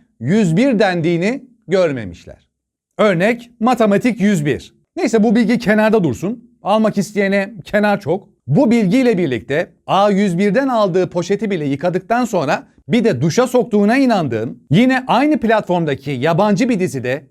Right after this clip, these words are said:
işkenceci Osman'a laf etmeyen bu arkadaşlar bir de Rütü'ye telefon açıp diziyi şikayet etti.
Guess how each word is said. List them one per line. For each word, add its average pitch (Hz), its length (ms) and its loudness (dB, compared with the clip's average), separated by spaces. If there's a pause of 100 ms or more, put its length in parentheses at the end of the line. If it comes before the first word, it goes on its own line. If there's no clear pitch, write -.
işkenceci 240 760 0
Osman'a 202 760 0
laf 175 300 -2
etmeyen 185 640 -2
bu 247 160 0
arkadaşlar 170 680 -4 (120)
bir 143 140 0
de 165 140 0
Rütü'ye 202 340 0
telefon 233 340 2
açıp 226 500 -4
diziyi 233 340 0
şikayet 190 440 -2
etti. 98 320 -14